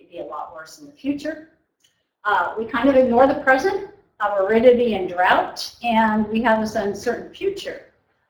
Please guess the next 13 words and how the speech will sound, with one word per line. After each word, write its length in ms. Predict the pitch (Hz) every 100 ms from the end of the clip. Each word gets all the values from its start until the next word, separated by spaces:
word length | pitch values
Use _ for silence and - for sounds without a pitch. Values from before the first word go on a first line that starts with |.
| _
Um, 540 | 247 254 262 240 - - -
but 180 | 330 330
additionally, 800 | - 453 539 554 285 247 233 247
in 140 | 277
our 420 | 277 370 427 -
area, 320 | 226 208 202 202
we 100 | 254
have 360 | 226 202 190 - - _
high 160 | 330 330
mountains, 540 | 330 320 311 311 -
deserts, 600 | - 247 247 233 - -
high 560 | - 339 359 370 359 277
variability, 720 | 247 233 214 196 190 170